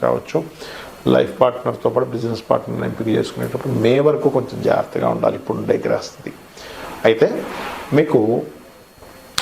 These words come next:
వెంకటేశ్వర స్వామి ఆరాధన, కాళికా అమ్మవారి యొక్క ఆరాధన చేయడం ద్వారా మీకు పెట్టేటువంటి ఇన్వెస్ట్‌మెంట్స్ ఏవైతే ఉంటాయో, ఆ ఇన్వెస్ట్‌మెంట్స్ ఇబ్బంది కలగకుండా ఉంటాయి. శ్రీమాత్రే నమః. ఏ జాతకులైనా సరే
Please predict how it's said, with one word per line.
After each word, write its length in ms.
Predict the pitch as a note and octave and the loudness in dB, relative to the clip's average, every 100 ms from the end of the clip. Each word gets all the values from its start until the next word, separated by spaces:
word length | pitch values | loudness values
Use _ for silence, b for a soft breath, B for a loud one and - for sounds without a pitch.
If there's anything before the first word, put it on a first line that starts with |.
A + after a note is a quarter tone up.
| - | -4
వెంకటేశ్వర 720 | - A2 A2 A#2 C3+ C3 C3 | 0 2 4 4 4 2 0
స్వామి 440 | A2 - A#1+ A#1+ - | -2 -2 -2 0 -2
ఆరాధన, 580 | - A#1 - A1+ A#1+ C2+ - | 0 0 0 -2 -2 -4 0
కాళికా 400 | A#1 A#1 - B1+ | 0 0 -2 -2
అమ్మవారి 420 | A#1+ A#1 A1 A1+ | -2 -2 0 0
యొక్క 220 | A1 - | -4 0
ఆరాధన 480 | A1+ A1 A2+ G#2 G#2 - | 0 0 -2 -4 -6 -4
చేయడం 260 | G#2 A2+ G#2+ | -2 -2 -2
ద్వారా 260 | A#2 A2+ | 0 0
మీకు 420 | B2 B2 - D3 - B B B - - - | 0 -2 0 0 -2 B B B -10 -10 0
పెట్టేటువంటి 880 | C#3+ C3+ - F3+ F#3 F3+ F3 D#3+ D3+ - F#3 | 2 2 2 4 6 6 4 2 -2 -6 -2
ఇన్వెస్ట్‌మెంట్స్ 920 | D3+ E3 F#3 - - F3+ F3 C3+ C3+ | 0 4 2 0 -4 -4 -4 -2 0
ఏవైతే 460 | A#2 A#2 - B1 | 0 0 -2 -2
ఉంటాయో, 640 | A#1+ A#1 - A#1 - - - - - - - | -2 -4 -2 -2 0 0 -2 -6 -18 -10 0
ఆ 180 | - | 0
ఇన్వెస్ట్‌మెంట్స్ 960 | - C#3 B2 C#3 D3+ - - B2+ B2 - | 0 -2 2 2 2 -2 -6 -6 -8 -6
ఇబ్బంది 400 | D3+ A#2+ A2+ A#2+ | -4 -2 0 0
కలగకుండా 560 | - - - - - - | 0 -2 -4 -8 -4 -2
ఉంటాయి. 680 | G1+ - - - - - - | -2 -4 0 0 0 -2 -4
శ్రీమాత్రే 800 | - A#1 A1+ A1 - - A1 - | -2 0 0 -2 -4 -2 0 0
నమః. 500 | - - F2+ - B2 | -4 -6 -8 4 6
ఏ 220 | D3 E3+ | 6 6
జాతకులైనా 800 | E3+ D3+ D3 D3 D3 C3 A#2 A2+ | 4 4 2 2 2 0 0 -4
సరే 600 | - - G#2 A2+ A#2+ | -4 0 4 4 4